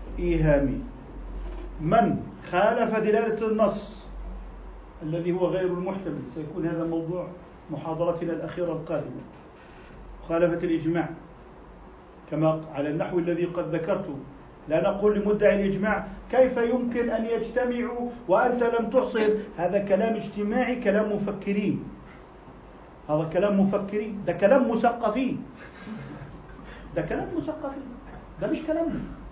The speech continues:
لم يمكن أن يأتي أحدهم، يعني، في السابق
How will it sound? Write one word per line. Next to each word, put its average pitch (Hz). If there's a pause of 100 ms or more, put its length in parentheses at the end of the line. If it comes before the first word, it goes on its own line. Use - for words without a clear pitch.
(1300)
لم 294
يمكن 285 (720)
أن 226
يأتي 247
أحدهم، 220 (1900)
يعني، 156 (240)
في -
السابق 269